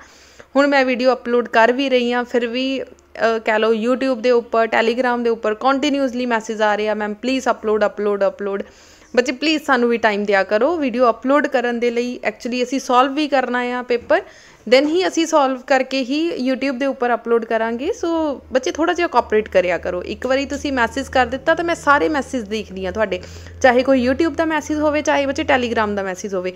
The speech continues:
ਮੈਂ ਸਾਰੇ ਮੈਸੇਜ ਜ਼ਰੂਰ ਦੇਖਦੀ ਹਾਂ। ਰਿਪਲਾਈ ਚਾਹੇ ਤੁਹਾਨੂੰ ਈਵਨਿੰਗ ਟਾਈਮ ਕਰਦੀ ਹਾਂ, but otherwise ਤੁਹਾਡੇ ਸਾਰੇ ਮੈਸੇਜ ਦਾ ਜਵਾਬ ਵੀ ਮੈਂ ਦਿੰਦੀ ਹਾਂ ਤੇ ਦੇਖਦੀ ਵੀ ਹਾਂ,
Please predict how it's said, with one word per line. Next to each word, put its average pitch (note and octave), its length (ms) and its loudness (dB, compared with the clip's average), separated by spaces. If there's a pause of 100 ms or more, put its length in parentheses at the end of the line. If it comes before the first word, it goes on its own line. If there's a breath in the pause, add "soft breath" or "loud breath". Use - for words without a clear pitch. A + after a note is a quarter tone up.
(340 loud breath)
ਮੈਂ C4 100 4
ਸਾਰੇ D4 420 4
ਮੈਸੇਜ D#4 400 -2
ਜ਼ਰੂਰ C#4 600 2
ਦੇਖਦੀ C#4 500 -4
ਹਾਂ। D#4+ 120 -8 (320 loud breath)
ਰਿਪਲਾਈ C4+ 460 6
ਚਾਹੇ D4+ 300 2
ਤੁਹਾਨੂੰ D4 380 -2
ਈਵਨਿੰਗ C4 420 -2
ਟਾਈਮ C4+ 280 2
ਕਰਦੀ C4 320 -2
ਹਾਂ, D#4+ 60 -4
but D#4+ 140 -2
otherwise C4+ 600 0
ਤੁਹਾਡੇ C#4+ 240 0
ਸਾਰੇ D4 300 2
ਮੈਸੇਜ C4+ 340 -2
ਦਾ C4 160 2
ਜਵਾਬ G#3+ 420 0
ਵੀ B3+ 160 -4
ਮੈਂ C#4 160 -4
ਦਿੰਦੀ C4 300 -2
ਹਾਂ C#4+ 80 -2
ਤੇ D4 340 -6 (280)
ਦੇਖਦੀ G#3+ 420 -2
ਵੀ F3+ 140 -8
ਹਾਂ, F3 120 -8